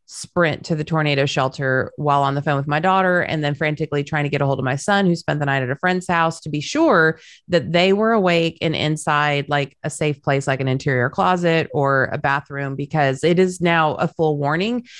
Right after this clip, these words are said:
And th-, my windows, I, I was certain something was gonna come through my windows. Like, the winds were that intense. So, um,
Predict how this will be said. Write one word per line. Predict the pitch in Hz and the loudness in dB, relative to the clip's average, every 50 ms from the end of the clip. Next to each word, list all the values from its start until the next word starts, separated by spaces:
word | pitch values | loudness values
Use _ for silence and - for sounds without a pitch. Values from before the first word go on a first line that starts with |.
| - - _ _ - | -20 -20 _ _ -2
And | 170 160 156 156 156 156 151 143 131 - - _ _ _ _ _ _ _ _ | 0 2 2 2 2 2 0 0 -2 -4 -10 _ _ _ _ _ _ _ _
th-, | - 156 147 143 160 143 - | -8 -8 -6 -6 -4 -2 0
my | 180 165 156 156 156 147 | 2 4 4 4 2 2
windows, | 143 151 160 175 190 196 202 208 214 214 196 - - - - _ - - - - - - - | 2 2 2 2 4 4 4 4 4 2 0 -2 -8 -12 -14 _ -20 -20 -18 -16 -10 -4 -2
I, | 175 156 - | 0 0 0
I | - 175 175 | 0 0 0
was | 170 165 156 - | 0 -2 -2 -6
certain | - - - 214 190 156 - 156 | -12 -6 -2 -2 -2 0 -2 -2
something | 147 170 147 147 147 147 | -2 0 0 0 0 -2
was | 139 147 | -2 -2
gonna | 151 135 139 | -2 -2 -2
come | 151 135 127 | -2 -2 -2
through | - 139 | -2 -2
my | 131 131 127 | 0 0 0
windows. | 127 127 123 120 - 90 85 | 0 0 -2 -2 -2 -2 0
Like, | 156 139 | 0 0
the | 139 143 | 2 2
winds | 139 151 147 139 151 | 2 2 0 0 0
were | 143 135 131 | -2 -2 0
that | 135 123 - - | 0 -2 -2 -4
intense. | 135 143 - 147 - - - - - | -6 -6 -4 -4 -4 -4 -6 -10 -8
So, | - - 143 131 123 127 135 - _ _ - - - _ _ - 151 | -4 0 2 2 2 2 0 -2 _ _ -20 -20 -20 _ _ -4 -2
um, | 147 131 123 123 117 95 - | 0 0 0 0 -2 -4 -8